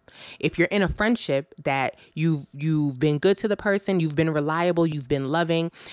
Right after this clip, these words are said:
and they have not reciprocated that, that's certainly not your fault. But f- fault and responsibility don't have anything to do with each other. Why? Because something could be someone else's fault. Somebody could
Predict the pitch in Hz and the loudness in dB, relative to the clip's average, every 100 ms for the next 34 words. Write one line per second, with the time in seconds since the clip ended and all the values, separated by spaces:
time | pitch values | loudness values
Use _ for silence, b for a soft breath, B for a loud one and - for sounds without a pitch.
0 | - 151 143 156 165 156 156 147 139 - | -6 -2 0 2 2 0 -2 0 -2 -4
1 | - - 156 143 - 226 175 - 127 117 | -8 -6 -4 -2 -2 0 -2 -2 -4 -2
2 | 101 - 135 - - - 139 123 113 - | -4 -2 -4 0 -2 -2 -4 -4 -6 -8
3 | - - 101 76 - B B B B B | -12 -2 -2 -2 -10 B B B B B
4 | 143 151 - - - - - - - 240 | -2 -2 -4 -12 -12 -12 -16 -20 0 2
5 | 247 - 190 175 - 170 160 - 143 147 | 2 0 -2 -2 -2 -4 -2 -2 0 0
6 | 147 156 156 190 170 175 160 147 - - | -2 -4 2 2 2 0 0 0 -6 -10
7 | 156 143 139 131 135 123 117 120 113 - | -8 -6 -6 -6 -6 -4 -4 -4 -8 -6
8 | 123 - - 131 _ 143 170 196 214 240 | -6 -6 -12 -14 _ -2 0 0 -2 -4
9 | B B B - 160 - 175 156 147 - | B B B -10 -8 -2 2 2 -2 -10
10 | _ - - 247 285 - 247 233 233 226 | _ -8 -2 0 0 0 2 2 2 0
11 | 196 135 190 208 214 - 156 135 113 110 | -2 0 0 2 0 0 0 0 -2 -6
12 | - - - 98 - - _ B B _ | -10 -12 -8 -8 -8 -10 _ B B _
13 | - 214 214 208 190 - 180 175 | -2 0 0 -2 -4 0 2 2